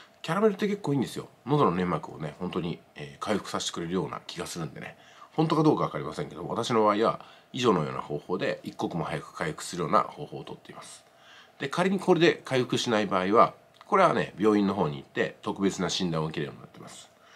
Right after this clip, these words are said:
つまり、自己診断、自己治癒ができない場合は、客観的なアドバイスをいただくことにしてるんですよね。え、そして、えー、まあ、処方箋をいただくなりね、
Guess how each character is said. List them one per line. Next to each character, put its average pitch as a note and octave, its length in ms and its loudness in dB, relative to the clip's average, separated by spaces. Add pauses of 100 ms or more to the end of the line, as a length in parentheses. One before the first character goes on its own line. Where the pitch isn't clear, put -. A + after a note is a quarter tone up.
(260)
つ - 100 -8
ま D3 120 6
り、 A2+ 320 0
自 F3+ 160 -6
己 F#3+ 140 6
診 G3+ 220 4
断、 - 260 0
自 - 180 -4
己 D#3+ 140 8
治 D#3 160 6
癒 C#3+ 60 8
が C3 120 8
で C3 80 0
き C#3 80 2
な E2 120 4
い D2 80 -4
場 E2+ 160 -8
合 E2+ 160 -4
は、 A2 240 4 (580)
客 - 180 -4
観 G#3+ 180 0
的 F3 160 0
な F3 160 2
ア G#3 60 4
ド G#3+ 80 4
バ C#3+ 100 10
イ G2 60 2
ス - 80 -6
を D#2 40 -2
い D#2 60 -2
た E2+ 100 -4
だ E2 60 -2
く - 60 -10
こ - 80 -20
と D2+ 120 -8
に D2 60 -12
し - 40 -20
て D2+ 100 -8
る C#2+ 60 -12
ん - 20 -14
で - 80 -16
す - 20 -18
よ - 140 -12
ね。 D#3 160 -10 (680)
え、 C#3 80 -8
そ D3+ 120 2
し D3+ 60 -2
て、 - 260 4 (220)
え F2 220 -4
ー、 - 20 -
ま G#2+ 80 2
あ、 - 20 2
処 G#2 160 -2
方 A2+ 160 2
箋 A2 140 4
を G2 40 4
い F#2+ 60 2
た G#2 100 0
だ G2 120 0
く G2 80 -4
な D2+ 80 -4
り C#2+ 100 -12
ね、 B2 180 -8